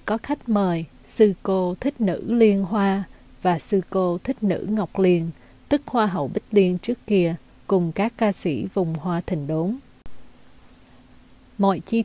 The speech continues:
tiết xin liên lạc Chùa Giác Sơn, email giác sơn temple at gmail chấm com. Điện thoại số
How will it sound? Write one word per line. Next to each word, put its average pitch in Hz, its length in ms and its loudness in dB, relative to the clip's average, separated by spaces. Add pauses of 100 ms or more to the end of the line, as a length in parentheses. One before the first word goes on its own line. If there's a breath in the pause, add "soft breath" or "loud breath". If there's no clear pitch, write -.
tiết 277 200 0
xin 214 320 4
liên 202 220 4
lạc 175 240 -2 (340)
Chùa 190 200 8
Giác 170 280 0
Sơn, 180 420 -2 (720 soft breath)
email 196 500 4 (360)
giác 208 300 0
sơn 202 340 2 (140)
temple 185 600 2
at 202 220 -2 (160)
gmail 185 520 0 (120)
chấm 226 240 0 (100)
com. 175 340 -2 (540 loud breath)
Điện 170 240 4
thoại 156 280 -4
số 185 400 -2